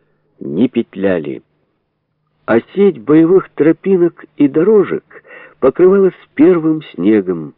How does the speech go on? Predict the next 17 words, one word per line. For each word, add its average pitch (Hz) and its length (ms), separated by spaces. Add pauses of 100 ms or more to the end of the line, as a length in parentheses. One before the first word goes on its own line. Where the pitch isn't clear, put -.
(680)
и - 100
на 76 140
всём 160 640 (260)
миллионе 156 960
километров 110 960
этих - 360 (260)
заснеженных 104 880
тропинок 123 840 (680)
не 92 200
возникло 120 640
ни 147 200
одного 82 520 (140)
свежего 80 480 (100)
следа. 67 380 (2000)
А 85 120
на 82 120
первый 170 400